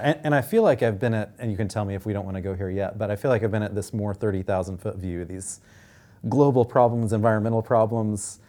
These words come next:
city policies on compost use. I do wanna mention that, you know, Partners for Madagascar joiners are nonprofits that individuals can contribute to or,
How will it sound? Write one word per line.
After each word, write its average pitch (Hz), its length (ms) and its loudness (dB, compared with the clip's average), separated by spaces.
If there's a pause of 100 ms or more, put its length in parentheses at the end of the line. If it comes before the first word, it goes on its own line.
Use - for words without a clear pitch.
(200)
city 120 320 0
policies 110 640 2
on 101 140 -2
compost 113 480 -2
use. 117 340 -2 (240)
I 110 100 -4
do 123 160 2
wanna 113 160 2
mention 110 440 -2
that, 101 280 -6 (380)
you 113 80 -12
know, 90 120 -8 (140)
Partners 107 300 -4
for 113 100 -10
Madagascar 104 720 -2
joiners 101 600 -4
are 101 240 -6
nonprofits 98 880 -6
that 101 160 -8
individuals 95 560 -6
can 95 160 -8
contribute 90 540 -8
to 87 340 -8
or, 90 360 -6